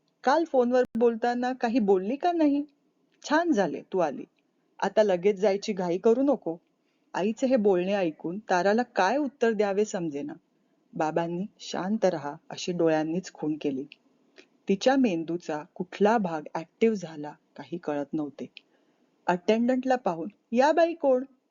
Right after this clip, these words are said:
तुझ्या बरोबर आल्यात का?" असे असावरीने विचारले. तारा फक्त होला हो करत होती. "चल, तुला भूक लागली असेल,"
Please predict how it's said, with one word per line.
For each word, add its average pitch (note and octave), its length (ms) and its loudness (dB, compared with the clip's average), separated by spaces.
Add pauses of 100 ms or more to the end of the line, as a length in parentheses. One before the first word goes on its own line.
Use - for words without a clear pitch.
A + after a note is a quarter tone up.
(160)
तुझ्या F3+ 240 -2
बरोबर A3+ 380 2
आल्यात D3+ 280 -4 (120)
का?" C#4+ 120 0 (600)
असे - 260 -4
असावरीने F3+ 600 0
विचारले. C3+ 460 -8 (760)
तारा F#3 280 2
फक्त - 340 -8
होला D#3+ 420 -6
हो D#3+ 180 -6
करत D3 380 -8
होती. C3+ 200 -10 (680)
"चल, C4 160 4 (340)
तुला G3+ 180 0
भूक G3 320 -2
लागली A#3+ 300 2
असेल," F3 320 -2